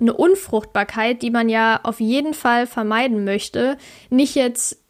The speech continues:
irgendwas sein kann, ähm, was zum Beispiel, also klar, am Mann kann's ja auch liegen, aber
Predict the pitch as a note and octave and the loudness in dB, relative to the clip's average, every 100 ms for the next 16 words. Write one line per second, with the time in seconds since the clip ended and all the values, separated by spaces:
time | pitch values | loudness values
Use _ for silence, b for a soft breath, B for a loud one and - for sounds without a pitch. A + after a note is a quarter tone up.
0 | _ - - _ _ - C#4 C#4+ C4 A3+ | _ -20 -20 _ _ 2 4 4 2 0
1 | A#3 - A3 B3 A#3+ A#3+ A#3 A3+ A3 A3+ | -2 -2 -2 -2 -2 -4 -2 -2 -2 -4
2 | G#3 G#3 G#3 G#3 - G#3+ G#3+ - G#3 A#3 | -4 -4 -4 -6 -4 -2 -2 -4 -6 0
3 | A3+ A3 G#3+ A#3+ A#3+ A#3 - A#3 B3+ B3 | 0 2 0 0 -2 -2 0 0 0 0
4 | B3 A#3 G#3 G#3+ | 0 0 0 0